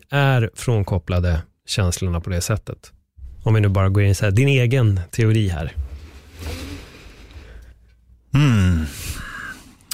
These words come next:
Speaker 2: Bra fråga. Jag tror att det är någonting med hur samhället är,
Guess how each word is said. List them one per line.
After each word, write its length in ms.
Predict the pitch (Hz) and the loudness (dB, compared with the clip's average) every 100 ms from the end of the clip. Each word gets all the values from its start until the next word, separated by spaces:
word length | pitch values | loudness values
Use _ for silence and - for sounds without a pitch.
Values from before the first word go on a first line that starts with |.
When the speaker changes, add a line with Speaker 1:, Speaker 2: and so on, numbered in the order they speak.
| - | -6
Speaker 2:
Bra 360 | - 95 135 127 | -2 0 0 2
fråga. 560 | - 110 98 127 - - - _ _ _ _ - - - _ _ _ _ _ _ _ _ _ _ _ | 2 2 2 0 -2 -6 -10 _ _ _ _ -20 -20 -20 _ _ _ _ _ _ _ _ _ _ _
Jag 200 | - 110 | -2 0
tror 440 | - 135 131 123 | 2 2 2 0
att 440 | - 113 - - - _ _ _ _ _ _ _ _ _ _ - | 0 -2 -2 -12 -20 _ _ _ _ _ _ _ _ _ _ -2
det 80 | |
är 180 | 113 127 | 2 2
någonting 600 | 123 107 104 98 98 95 | 4 2 2 2 2 2
med 340 | 92 92 92 - _ - | 2 0 -2 -6 _ -10
hur 640 | 101 95 90 90 - - _ _ _ _ _ _ _ | -2 0 0 -2 -6 -14 _ _ _ _ _ _ _
samhället 720 | - 104 95 92 92 90 90 - | -4 0 2 2 2 0 -2 -2
är, 440 | 50 50 50 - | -2 -2 -4 -8